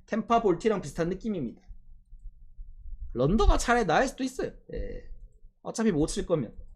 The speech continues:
어차피 시애틀 홈에서 언더 확률 거의 막말로 팔, 구십 퍼거든요. 예. 런더가 나을 수도 있습니다. 패대가 뭐 털린다고 육, 칠 실점 할 건 아니잖아요, 시애틀한테. 예. 좁아야 삼, 사 점이지. 음, 또 족같은 왁구의 경기가 나왔군요.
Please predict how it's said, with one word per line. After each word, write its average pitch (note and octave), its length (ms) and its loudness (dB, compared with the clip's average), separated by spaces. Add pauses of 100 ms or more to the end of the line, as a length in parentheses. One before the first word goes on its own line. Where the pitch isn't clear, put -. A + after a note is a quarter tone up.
(180)
어차피 A#3+ 260 0
시애틀 C4+ 400 0
홈에서 B3 440 6
언더 A3 280 10
확률 A#3+ 240 6
거의 F#3+ 160 0
막말로 F#3+ 360 4
팔, A3 180 0
구십 G#3+ 200 -2
퍼거든요. C#3+ 460 2 (140)
예. - 220 -18 (720)
런더가 F3+ 460 -2
나을 D#3+ 220 4
수도 F#3 160 -6
있습니다. C3+ 440 -6 (100)
패대가 B3 340 0
뭐 D#3+ 120 4
털린다고 A3+ 460 0
육, D#3 100 -2
칠 C4+ 140 -4
실점 C4+ 260 -2
할 A3+ 120 2
건 D4+ 100 -4
아니잖아요, G3+ 320 -2
시애틀한테. B2+ 580 -4 (100)
예. - 140 -12 (1000)
좁아야 C#3 340 0
삼, D3+ 160 2
사 C#3+ 120 0
점이지. A#2 320 -2 (3500)
음, E3 360 4
또 G3+ 100 2
족같은 G#3 400 2
왁구의 F3 340 6
경기가 D#3+ 280 4
나왔군요. C#3+ 500 4